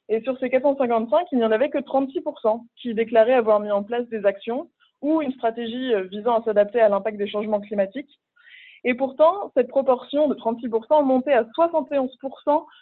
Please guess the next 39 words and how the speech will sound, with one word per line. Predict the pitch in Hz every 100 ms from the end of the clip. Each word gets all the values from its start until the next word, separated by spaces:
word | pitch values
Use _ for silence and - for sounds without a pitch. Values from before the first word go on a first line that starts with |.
| _ _
sur | - 302 269
uniquement | 262 247 240 285 294 277
le, | 220 202 196 190
l'échantillon | 214 254 277 269 277 269
de | 220
dirigeants | 226 254 233 302 349
qui | -
anticipaient | 254 262 277 302 339
un | 254 240
impact | 262 285 - 233 233
fort | 320 285 240 _
sur | 214
leur | 214 208
activité | 202 226 214 214 294
des | 254
changements | 233 233 247 233
climatiques. | 240 226 220 202 _ _ - _
Donc, | 233 233
on | 277
touche | 339 330
du | 269
doigt | 247 285 277
ici | 233 262 294
l'importance | 240 247 277 269 294 294
de | 233
la | 220
conviction | 202 247 240 240 254
du | 226
dirigeant, | 208 208 214 220 285 _ _ _ _ -
euh, | 196 190
sur | 220
laquelle | 220 254 233
je |
pense | 233 254
qu'on | 233
reviendra | 202 208 202 202
beaucoup | 226 226 269 262
cet | 233
après-midi. | 202 202 214 196 240